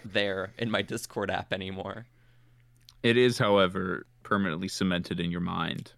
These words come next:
Speaker 1: That is very true. That is
Speaker 2: Now
Speaker 1: very,
Speaker 2: you
Speaker 1: very
Speaker 2: know
Speaker 1: true.
Speaker 2: what sick and twisted stuff there is out there.
Speaker 1: <laughs> Just the fact that he could find it so easily is a little crazy to me,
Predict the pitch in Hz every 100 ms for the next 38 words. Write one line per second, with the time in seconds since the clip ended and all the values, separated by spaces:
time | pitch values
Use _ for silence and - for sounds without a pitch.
0 | _ _ - 92 90 92 85 92 90 -
1 | - - - - _ _ _ - 92 -
2 | _ - 98 107 107 107 101 98 101 87
3 | 87 95 - _ _ _ _ _ _ -
4 | 107 104 98 - - 117 107 95 82 -
5 | 104 - 95 85 - 107 98 - 92 87
6 | 87 87 - 82 - - _ _ - -
7 | - - - _ _ - - - - 160
8 | 165 151 151 214 156 139 127 104 113 110
9 | - - 107 - 104 98 92 90 87 95
10 | 95 92 95 92 - - - -